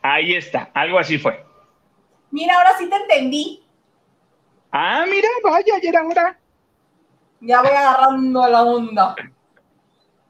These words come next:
Speaker 2: de estos viernes macuarros. No, pero tiene que ser como
Speaker 1: Son
Speaker 2: un
Speaker 1: viernes sensuales, viernes sexy.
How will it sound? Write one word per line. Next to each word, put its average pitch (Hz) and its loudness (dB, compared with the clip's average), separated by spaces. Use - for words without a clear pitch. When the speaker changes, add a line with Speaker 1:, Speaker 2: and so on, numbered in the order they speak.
Speaker 2:
de 240 -4
estos 262 -2
viernes 269 -4
macuarros. 247 0
No, 269 -8
pero 277 -4
tiene 311 -10
que - -20
ser 381 -14
como - -20
Speaker 1:
Son 180 2
Speaker 2:
un 190 0
Speaker 1:
viernes 208 -2
sensuales, 147 -2
viernes 180 -2
sexy. - -4